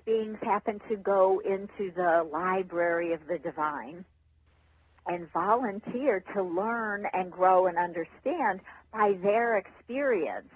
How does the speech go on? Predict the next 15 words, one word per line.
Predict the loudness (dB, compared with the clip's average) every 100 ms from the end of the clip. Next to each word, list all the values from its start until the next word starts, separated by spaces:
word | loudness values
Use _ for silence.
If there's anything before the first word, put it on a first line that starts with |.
| -20 -20 -20 -20 -6
So | -2
it's | 0 2
kind | 0 2
of | 2
like | 2 0
if | -2
you | -2
imagined | -2 -2 0 0 0 -2 -4 -12 -20 -8 -4
that | -2
you | -2 -4
wanted | 2 4 4 -2 -4
to | -4
go | 0 4 6 4 2 -6 -18 -6
on | -2 0
a | 4 4